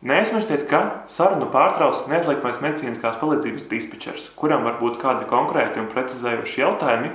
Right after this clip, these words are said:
par notikušo situāciju. Alternatīva ir ģimenes ārstu konsultīvais tālrunis seši seši nulle viens, seši nulle nulle viens. Tālrunis gan nebūs aktīvs klasiskajā darba laikā darbdienās,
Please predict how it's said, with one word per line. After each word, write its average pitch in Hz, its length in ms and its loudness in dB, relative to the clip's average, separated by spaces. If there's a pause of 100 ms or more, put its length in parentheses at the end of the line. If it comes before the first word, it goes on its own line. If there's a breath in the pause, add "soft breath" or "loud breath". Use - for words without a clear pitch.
(140)
par 139 200 -4
notikušo 131 600 -2 (200 loud breath)
situāciju. - 680 -6 (640)
Alternatīva 143 680 6 (160)
ir 135 180 2
ģimenes 180 320 2
ārstu - 320 2
konsultīvais 131 640 2
tālrunis 175 540 2 (240)
seši - 420 0
seši - 380 2 (160)
nulle 120 340 -2
viens, 208 380 0
seši - 480 0 (140)
nulle 143 280 2
nulle 147 320 2
viens. 113 300 -2 (1000 loud breath)
Tālrunis 156 580 4 (120)
gan 131 220 2
nebūs 143 400 0
aktīvs 131 560 2
klasiskajā 139 680 2 (180)
darba 131 400 2
laikā 110 400 2
darbdienās, 113 680 0